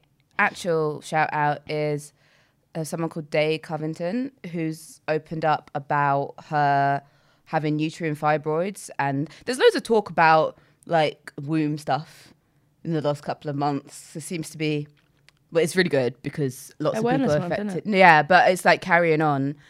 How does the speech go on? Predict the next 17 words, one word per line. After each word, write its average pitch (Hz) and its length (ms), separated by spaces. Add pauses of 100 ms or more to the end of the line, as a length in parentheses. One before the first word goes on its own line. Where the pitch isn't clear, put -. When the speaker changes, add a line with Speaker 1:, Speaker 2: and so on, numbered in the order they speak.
(260)
Speaker 1:
But, 156 160
um, 156 100
she 156 160
talked 160 260
about 143 440
fibroids, 151 720
which - 420
are 147 380
common, 151 460
and 143 240
they're 143 120
quite 156 280
common, 147 500
especially 147 360
among 139 280
black 139 260
women. 160 420